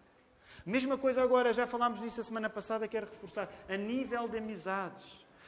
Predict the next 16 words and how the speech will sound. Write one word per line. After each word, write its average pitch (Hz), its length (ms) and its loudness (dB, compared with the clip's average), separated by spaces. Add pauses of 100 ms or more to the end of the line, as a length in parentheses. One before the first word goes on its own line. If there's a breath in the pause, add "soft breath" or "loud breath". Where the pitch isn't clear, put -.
(160 loud breath)
Se - 160 -6
tu 185 120 -6
tens 254 380 0
amizades, 180 800 -2 (220 soft breath)
vira 247 480 0
para, 220 220 0
para 214 160 -2
as 196 100 -2
tuas 208 240 -6
amizades, 196 420 0
pensa 247 280 0
nas 269 180 -2
amizades 247 460 -2
que - 100 -16
tu 214 100 -14
tens 214 360 -6